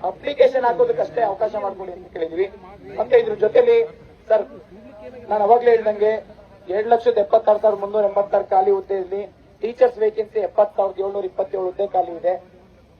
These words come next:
ಆ ಹುದ್ದೆಯಲ್ಲಿ ಬರೀ ಹತ್ತು ಸಾವಿರದ ಇನ್ನೂರ ಅರವತ್ತೇಳು ಹುದ್ದೆ ಅಷ್ಟೇ ನೋಟಿಫಿಕೇಶನ್ಸ್ ಮಾಡ್ತಾ ಇದ್ದಾರೆ ಸರ್. ಅದ್ರಲ್ಲೂ ಎಚ್ ಕೆ ನೋಟಿಫಿಕೇಶನ್ಸ್ ಐದು ಸಾವಿರದ ಇನ್ನೂರ ಅರವತ್ತೇಳು,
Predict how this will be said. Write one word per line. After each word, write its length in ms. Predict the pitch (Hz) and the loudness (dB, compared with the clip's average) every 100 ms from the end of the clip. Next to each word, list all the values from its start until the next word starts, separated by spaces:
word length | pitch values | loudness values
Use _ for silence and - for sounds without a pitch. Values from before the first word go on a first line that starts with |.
| _ _ _ _ 202 | _ _ _ _ 0
ಆ 60 | 214 | 2
ಹುದ್ದೆಯಲ್ಲಿ 400 | 214 247 240 233 | 4 4 4 0
ಬರೀ 160 | 220 | 0
ಹತ್ತು 180 | 220 - | 0 2
ಸಾವಿರದ 220 | 233 233 | 0 0
ಇನ್ನೂರ 280 | 214 214 226 | -6 -6 -2
ಅರವತ್ತೇಳು 460 | 214 202 208 220 208 | -2 -2 -4 -2 -2
ಹುದ್ದೆ 220 | 196 220 | -2 -4
ಅಷ್ಟೇ 340 | 220 170 - 233 | -4 -10 -2 0
ನೋಟಿಫಿಕೇಶನ್ಸ್ 600 | 214 214 190 196 202 - | 0 -6 -8 -10 -10 -8
ಮಾಡ್ತಾ 220 | 180 - | -8 -4
ಇದ್ದಾರೆ 200 | 170 165 156 | -2 -2 -4
ಸರ್. 140 | 160 - 175 | -6 -6 -4
ಅದ್ರಲ್ಲೂ 300 | 214 226 202 | 0 4 4
ಎಚ್ 220 | 185 - | 2 2
ಕೆ 100 | 247 | 2
ನೋಟಿಫಿಕೇಶನ್ಸ್ 760 | 226 214 208 202 196 196 196 202 190 | 2 -4 -6 -6 -6 -8 -8 -4 -4
ಐದು 100 | 185 | -2
ಸಾವಿರದ 200 | 196 180 | -4 -4
ಇನ್ನೂರ 260 | 185 196 190 | -6 -2 -2
ಅರವತ್ತೇಳು, 540 | 175 180 190 175 | 0 -4 -2 -2